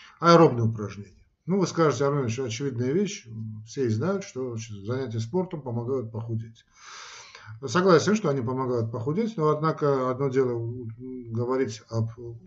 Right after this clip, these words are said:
умозрительных каких-то утверждениях, другое дело иметь очень большие факты на руках. А факты были, э, не то что большие, они огромные.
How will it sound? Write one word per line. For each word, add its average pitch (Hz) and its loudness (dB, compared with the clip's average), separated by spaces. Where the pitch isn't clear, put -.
умозрительных 131 0
каких-то 117 -6
утверждениях, 165 -2
другое 139 -2
дело 147 0
иметь 131 -4
очень 127 -4
большие 123 2
факты 113 -4
на 113 4
руках. 110 0
А 110 -4
факты 151 -2
были, 131 -2
э, 107 -14
не 110 -4
то 175 -2
что 175 -4
большие, 117 -2
они 131 -4
огромные. 127 -2